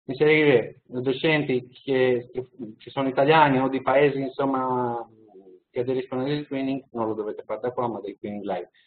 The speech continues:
Se volete ins-, eh, inserire un insegnante dalla,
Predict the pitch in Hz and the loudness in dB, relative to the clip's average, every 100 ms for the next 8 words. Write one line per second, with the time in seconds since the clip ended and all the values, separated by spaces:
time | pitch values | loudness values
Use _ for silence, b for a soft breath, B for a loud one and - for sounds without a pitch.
0 | b - 127 127 135 131 123 120 135 117 | b -4 0 2 2 0 -2 -2 -8 -6
1 | 113 113 135 127 123 120 120 123 123 117 | -6 -6 -2 2 2 4 2 2 -2 -2
2 | - 120 120 120 113 113 107 104 _ _ | -4 -4 -2 -4 -2 0 0 -2 _ _
3 | _ _ 113 113 110 110 110 107 104 101 | _ _ -2 0 2 2 0 -2 -4 -6
4 | 101 101 | -10 -12